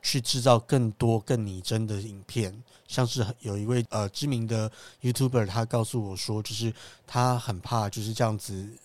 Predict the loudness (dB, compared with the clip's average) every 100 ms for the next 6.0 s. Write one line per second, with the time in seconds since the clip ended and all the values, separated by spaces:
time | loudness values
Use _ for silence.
0 | _ -4 -4 -2 -2 2 2 2 -12 -6
1 | 2 2 2 -4 -2 -2 -2 -4 -2 -2
2 | -2 _ _ 2 2 -2 -4 0 4 4
3 | 4 0 0 -4 -4 -2 -4 -8 _ -20
4 | -20 -20 -12 0 2 4 2 4 2 2
5 | -4 _ -20 _ _ _ -6 0 0